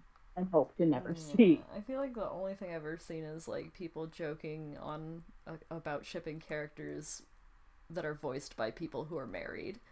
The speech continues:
Speaker 2: And that's fine, 'cause, I don't know, that's just a joke. And it's like, they're married <laughs> or whatever.
Speaker 1: Right.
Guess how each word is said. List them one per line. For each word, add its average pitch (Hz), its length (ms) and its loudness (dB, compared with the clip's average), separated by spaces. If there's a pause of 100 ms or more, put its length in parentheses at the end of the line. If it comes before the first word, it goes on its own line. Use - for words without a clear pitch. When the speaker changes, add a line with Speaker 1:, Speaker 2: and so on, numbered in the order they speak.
(200)
Speaker 2:
And 165 140 -4
that's 151 240 -4
fine, - 360 -10
'cause, 180 280 -12 (180)
I 156 80 -2
don't 127 140 -6
know, 139 120 -8
that's - 240 -6
just 160 220 -8
a 143 40 -6
joke. 104 440 -6 (220)
And - 160 -6
it's - 120 -12
like, - 240 -10 (760)
they're - 160 -4
married - 360 -12 (240)
<laughs> - 360 2
or 208 120 4
whatever. - 480 2
Speaker 1:
Right. - 220 8